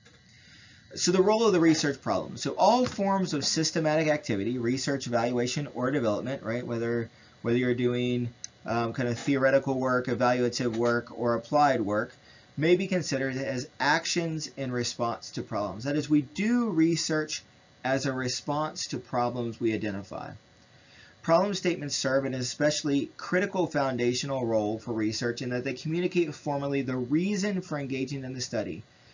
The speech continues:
your purpose as a researcher and writer, right? Why are you doing what you're doing, right? So research problems do not exist in nature just waiting to be picked up by the researcher, right? You know, it's like you just go to a tree and say, "Hey, I want this problem."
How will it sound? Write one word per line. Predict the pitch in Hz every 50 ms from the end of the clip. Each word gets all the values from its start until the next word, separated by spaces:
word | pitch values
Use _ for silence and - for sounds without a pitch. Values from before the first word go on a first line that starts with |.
| - _ -
your | - 131 135 135
purpose | - - - 175 160 156 - 139 135 156 156 - - - _ _ _ _ -
as | - 123 131
a | 127 120
researcher | 110 110 107 - 113 110 - - 135 139
and | 143 160
writer, | 170 165 147 117 - - 117 - _ _ _ _ _ -
right? | 107 135 - -
Why | 127 123 143 143 151 165 170 175
are | 170 175
you | 170 160 151
doing | 139 135 131 135 131
what | 127 131 90
you're | - 135 120
doing, | 107 107 92 90 73 69 - - - - - -
right? | - 127 135 - - - - - - - - - - - - -
So | - 160
research | 160 175 214 220 - 269 254 - -
problems | - 180 175 170 165 -
do | - 143
not | 135 135 139 147 165
exist | 156 131 117 - 151 156 156 - -
in | 151 139
nature | 123 117 113 107 - - 123 117
just | 110 120 117 113 -
waiting | 120 123 131 135 127
to | 123
be | 127 127 120
picked | - - 139 123 - -
up | 131 117 - -
by | 120 113 113
the | 110 110
researcher, | 107 110 113 110 104 - 107 92 92 - 110
right? | 98 107 113 113
You | 117
know, | 123 123
it's | 123 -
like | 139 131 123
you | 117
just | 107 127 120 -
go | 147 123
to | 120 113
a | 110
tree | 104 - - 143 123 113 110
and | 104 98
say, | - 120
"Hey, | 127 156 175 135 101 -
I | -
want | 131 135 120
this | 120 160 160
problem." | - - 113 104 98 101 120 139